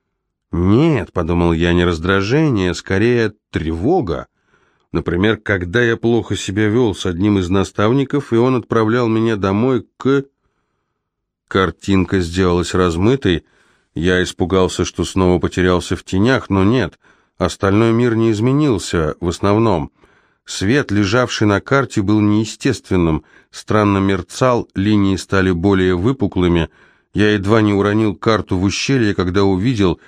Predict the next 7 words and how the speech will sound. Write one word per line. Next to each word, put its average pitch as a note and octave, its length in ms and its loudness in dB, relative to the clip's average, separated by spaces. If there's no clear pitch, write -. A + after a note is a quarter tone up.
как F2+ 220 -4
чья-то G2+ 500 -2
рука F#2+ 420 0
протянулась G2 1120 0
и F#2+ 140 0
схватила A2 640 0
корону. A2+ 760 0